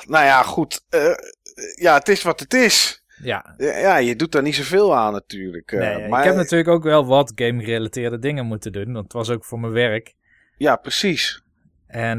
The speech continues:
Speaker 2: ehm, nou ja, in ieder geval één, één, eh, detail wat ik leuk vind om te delen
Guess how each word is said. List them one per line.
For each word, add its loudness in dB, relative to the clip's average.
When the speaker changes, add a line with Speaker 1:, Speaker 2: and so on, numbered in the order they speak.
Speaker 2:
ehm, -2
nou -2
ja, 2
in -2
ieder -4
geval 2
één, -2
één, -4
eh, -2
detail 2
wat -4
ik -10
leuk -2
vind -6
om -4
te -10
delen 0